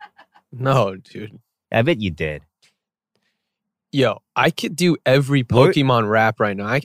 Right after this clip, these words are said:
Speaker 1: I can name a hundred fifty Pokemon right now off the top of my head.
Speaker 2: See, here's
Speaker 1: I
Speaker 2: the thing.
Speaker 1: am nerdy too.
Speaker 2: Here,
Speaker 1: I
Speaker 2: here
Speaker 1: am one of you.
Speaker 2: Oh, you just, see, you just said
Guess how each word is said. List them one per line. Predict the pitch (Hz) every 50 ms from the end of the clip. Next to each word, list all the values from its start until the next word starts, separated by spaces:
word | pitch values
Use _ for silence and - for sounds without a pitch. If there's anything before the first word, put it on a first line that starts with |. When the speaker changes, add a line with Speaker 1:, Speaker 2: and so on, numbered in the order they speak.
| -
Speaker 1:
I | 120 143
can | 147 - 190 165 143
name | 135 131 127 117 117 -
a | - 107
hundred | - - 139 143 160 156 143 -
fifty | - 139 127 - 117
Pokemon | - 123 110 113 - 113 110 110 110 104
right | 104 107 110 104 98
now | 107 107 104 104 104
off | 107 113 -
the | _ -
top | - 104 104 104
of | -
my | 104 101 98
head. | 110 - - - - _ _ _
Speaker 2:
See, | - - 202 220 190 - _ _ _ _
here's | - 202 -
Speaker 1:
I | 156
Speaker 2:
the | 165 156
thing. | 147 156
Speaker 1:
am | 160 156 147 135
nerdy | 123 131 127 123 120 110 98
too. | - - 196
Speaker 2:
Here, | 202 156 -
Speaker 1:
I | 117 139 160
Speaker 2:
here | 170
Speaker 1:
am | 160
one | 151 151 151 147
of | 139 117
you. | 120 131 131 113 98 - - _ _ _
Speaker 2:
Oh, | 262 269 254 - - _
you | 196 170 180 226 202
just, | 175 254 247 202 - - - - _ _ _ _ _ _ _ _ _ _ _ _ _
see, | - - - 214 247 254
you | 202 175 208 254 269
just | 233 285 262 214 -
said | - 214 190 156 -